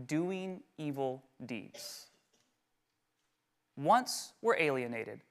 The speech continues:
hostile in mind, doing evil deeds. What does it mean to be alienated?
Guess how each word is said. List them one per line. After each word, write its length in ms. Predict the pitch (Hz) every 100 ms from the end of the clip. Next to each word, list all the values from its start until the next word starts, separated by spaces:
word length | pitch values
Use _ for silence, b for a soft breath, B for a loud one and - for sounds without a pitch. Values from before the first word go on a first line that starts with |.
| _
hostile 580 | - - 190 202 220 175
in 160 | 180
mind, 460 | 143 123 120 120 110 - _ 135
doing 480 | 127 165 170 160 160 - -
evil 340 | 135 123 120
deeds. 380 | 110 110 92 -
What 120 | 131
does 120 | 185
it 80 | 175
mean 160 | 170 165
to 60 |
be 180 | 165 139
alienated? 520 | 123 131 113 95 -